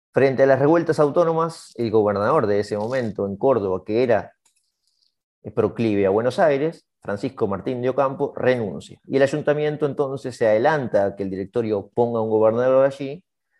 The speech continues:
y elige al federalista José Javier Díaz, que toma el poder en Córdoba.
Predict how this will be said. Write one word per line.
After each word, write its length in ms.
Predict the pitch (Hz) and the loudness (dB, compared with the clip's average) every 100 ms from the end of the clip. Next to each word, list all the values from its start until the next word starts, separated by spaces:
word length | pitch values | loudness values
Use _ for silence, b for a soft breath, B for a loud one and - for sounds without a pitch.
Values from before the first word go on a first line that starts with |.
| _ _ | _ _
y 80 | 139 | 2
elige 580 | 147 156 175 180 - _ | 4 4 2 0 -2 _
al 160 | 135 131 | 2 2
federalista 600 | 131 120 123 131 - - | 0 0 0 -4 -6 -8
José 380 | - 117 - 135 | -8 -12 -6 -4
Javier 420 | - 117 127 113 | 2 2 4 2
Díaz, 460 | 107 92 - - - | 0 -8 -12 -16 -6
que 80 | 135 | -4
toma 240 | - 127 | -2 0
el 80 | 131 | 0
poder 280 | - 107 101 | 2 2 2
en 120 | 90 | -2
Córdoba. 420 | - - - - | -6 -10 -10 -16